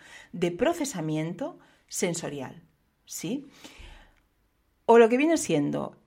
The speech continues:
ella pone una, la atención en un subcontu-, eh, subconjunto de la población que es más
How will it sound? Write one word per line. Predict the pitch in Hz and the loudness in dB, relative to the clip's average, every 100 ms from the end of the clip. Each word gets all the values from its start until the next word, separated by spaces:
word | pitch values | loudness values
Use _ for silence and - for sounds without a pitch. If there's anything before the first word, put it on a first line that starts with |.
| _ | _
ella | 277 294 277 | 0 2 2
pone | 285 269 226 - | 4 4 4 0
una, | 208 226 214 190 185 - | -2 0 0 -2 -4 -6
la | 175 165 160 | 0 0 0
atención | 160 156 156 262 262 226 277 - - | -2 -6 -4 -2 0 0 -2 -4 -8
en | 180 | -2
un | 247 | -2
subcontu-, | 269 - 240 214 220 - | -2 -6 -4 -4 -4 -8
eh, | 180 170 | -8 -8
subconjunto | - 190 170 160 160 226 214 151 | -10 -6 -2 -2 0 0 0 -2
de | 143 | -2
la | 139 | -6
población | 165 170 214 - 254 262 | -4 -4 -4 -2 0 0
que | 262 196 | 0 0
es | 240 240 | 0 0
más | 247 262 | -2 -2